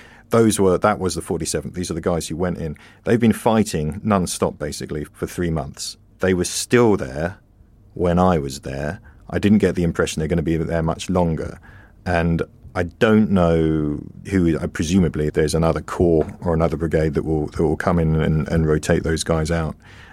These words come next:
I think actually your question is, is one of the big que-, I don't have a direct answer to it, but it, it is, it is the big question of this battle. In fact, the big question of the war.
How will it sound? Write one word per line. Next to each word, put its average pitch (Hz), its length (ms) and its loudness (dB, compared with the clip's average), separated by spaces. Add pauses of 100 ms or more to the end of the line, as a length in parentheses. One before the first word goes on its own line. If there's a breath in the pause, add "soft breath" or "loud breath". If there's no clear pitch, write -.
(100)
I 107 40 -4
think 110 300 0
actually 104 360 -2
your 98 180 2
question 117 480 0
is, 87 280 -2
is 104 220 -4
one 95 160 2
of 85 60 -2
the 80 60 -6
big 87 220 -4
que-, - 160 -4
I 104 80 -4
don't 113 180 4
have 98 180 0
a 90 60 -2
direct 95 400 0
answer 98 280 -2
to 110 180 -2
it, - 140 -6
but 85 140 2
it, 95 220 -4
it 104 220 0
is, 95 280 0
it 95 220 0
is 101 140 0
the 92 60 -4
big 92 180 0
question - 420 0
of 87 120 -4
this 90 140 -4
battle. 90 280 -2
In 90 60 0
fact, - 180 0
the 85 60 -4
big 87 180 0
question - 280 0
of 80 60 -4
the - 80 -6
war. 82 280 -2